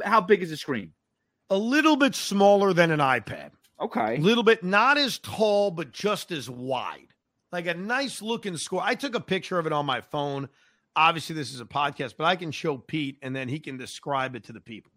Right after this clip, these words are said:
Speaker 2: Would you like to see it?
Speaker 1: Yeah, I would lo-, I would love to see it, actually. <laughs>
Speaker 2: All right, here we go. I'm gonna show it to you, and then you could, uh, tell the people what you think of it size-wise.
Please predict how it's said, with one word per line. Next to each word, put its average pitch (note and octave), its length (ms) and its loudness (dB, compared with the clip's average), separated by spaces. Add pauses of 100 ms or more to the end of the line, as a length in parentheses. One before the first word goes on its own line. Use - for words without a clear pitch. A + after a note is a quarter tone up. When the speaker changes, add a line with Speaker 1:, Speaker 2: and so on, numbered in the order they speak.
(120)
Speaker 2:
Would A2+ 120 -20
you B2+ 60 -12
like D#3 220 -4
to B2 80 -16
see G#3 200 -4
it? G#3 100 -4 (160)
Speaker 1:
Yeah, C#3+ 200 -4
I E3 40 8
would D#3 160 4
lo-, C3+ 200 0
I D3+ 80 0
would C3 120 -4
love F3+ 140 2
to - 80 -20
see F2+ 160 -10
it, E2 80 -12
actually. - 760 -10 (160)
<laughs> - 140 -20
Speaker 2:
All G2 80 -14
right, F#2+ 80 -12
here G#2 300 -10
we F2+ 60 -16
go. D2 160 -20 (800)
I'm G#2 60 -20
gonna G2 100 -18
show F3+ 300 0
it G3 100 -2
to F#3 80 -8
you, E3 420 -2 (800)
and A#2 100 -8
then A#2+ 160 -8
you D#3 160 -2
could, C3+ 240 -8
uh, B2 240 -4
tell F#3 180 2
the E3+ 100 -6
people D3 540 -6
what C#3+ 160 -4
you - 60 -12
think C#3 240 -8
of A2 100 -8
it G2 80 -10
size-wise. G#2+ 760 -6